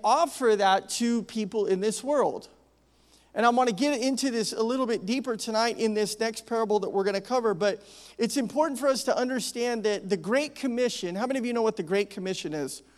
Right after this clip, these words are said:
Or how many of you know where the Great Commission is found in the Bible? I'll give you a hint. It starts with an M and ends with a W. Anybody know where I'm talking about? <laughs> It's in the book of Matthew. How many of you know what chapter it is? Somebody better know this.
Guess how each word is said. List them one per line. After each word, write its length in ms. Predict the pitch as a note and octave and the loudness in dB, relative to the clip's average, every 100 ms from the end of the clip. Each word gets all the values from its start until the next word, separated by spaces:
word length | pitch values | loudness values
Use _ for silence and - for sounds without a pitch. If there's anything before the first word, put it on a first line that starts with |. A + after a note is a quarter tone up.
| _ - - - - | _ -20 -20 -8 2
Or 100 | G3+ | 4
how 140 | B3 | 4
many 120 | D4 | 2
of 60 | B3 | 2
you 80 | A#3+ | 2
know 80 | |
where 340 | A3 F#3 G#3+ A3 | 2 4 6 6
the 80 | F#3 | 4
Great 280 | D#3+ F3 | 2 0
Commission 420 | - E3 E3+ - D#3+ | -2 -4 -4 -4 -4
is 140 | - | -6
found 280 | - F3+ E3 | -4 -2 0
in 120 | E3+ | -2
the 80 | D3+ | 2
Bible? 440 | D#3 D#3 - - - _ - | 2 2 -2 -8 -14 _ -6
I'll 80 | |
give 160 | E3+ G3+ | -4 0
you 140 | G#3 | 0
a 40 | D#3+ | 0
hint. 340 | D3 F3 - | -2 -6 -6
It 100 | D#3 | -8
starts 340 | - F#3 F#3 - | -6 -4 -4 -4
with 140 | D#3 | -6
an 140 | - | -6
M 180 | - F3 | -4 -2
and 140 | E3 D#3+ | -2 -4
ends 200 | E3+ D3+ | -6 -6
with 140 | D#3+ | -8
a 60 | D#3+ | -4
W. 440 | D#3 D3+ D3 - - - - - - - | -2 -2 -4 -6 -10 -20 -20 -20 -14 -4
Anybody 400 | F3+ F#3+ F#3+ F#3 | 0 4 4 4
know 180 | F3 | 4
where 260 | F3 F#3 F3+ | 4 4 6
I'm 160 | E3+ E3 | 4 2
talking 320 | F#3+ F#3+ G3 | 2 2 2
about? 320 | G3 G3 F#3 | 2 2 0
<laughs> 120 | - - - - | -8 -10 -14 -18
It's 120 | - A#3+ | -4 2
in 100 | A#3+ | 4
the 80 | |
book 200 | F#3 G3 | 6 4
of 100 | G#3 | 4
Matthew. 580 | F#3 G#3+ G#3+ G3 E3 D#3 E3+ | 6 6 6 2 0 0 -2
How 120 | F#3 | 0
many 140 | G3+ | 2
of 80 | G3+ | 2
you 60 | G3+ | 2
know 80 | G3+ | 0
what 160 | F#3+ | 0
chapter 420 | - G3 A3+ G3 | 0 2 2 2
it 80 | F#3 | 2
is? 360 | D#3+ D3+ - - - - - | 2 -2 -4 -10 -18 -20 -4
Somebody 380 | - A3+ A#3+ | 2 6 6
better 240 | G#3+ A3+ G3+ | 6 6 6
know 160 | G#3 | 6
this. 400 | G3 E3+ - - | 6 2 -2 -8